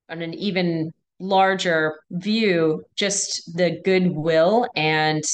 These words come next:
uh, understanding that he's brought to the community in terms of what aquaculture is, what responsible aquaculture is, and, um, how that can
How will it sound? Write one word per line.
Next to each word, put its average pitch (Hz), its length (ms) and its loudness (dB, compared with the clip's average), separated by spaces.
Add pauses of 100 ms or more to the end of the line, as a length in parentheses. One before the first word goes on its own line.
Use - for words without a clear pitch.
(120)
uh, 147 340 0
understanding 170 840 0
that 151 160 0
he's 151 200 -4
brought 143 340 -10
to - 100 -10
the 156 120 -8
community 160 640 -8
in 147 120 -8
terms 151 420 -16
of 135 140 -14 (320)
what 180 260 -4
aquaculture 156 760 -6
is, 147 380 -8
what 147 180 -4
responsible 151 680 -4
aquaculture 139 760 -4
is, 147 520 -8
and, 143 400 -12 (200)
um, 139 340 -12
how 156 340 -4
that 147 360 -2 (120)
can 147 400 -8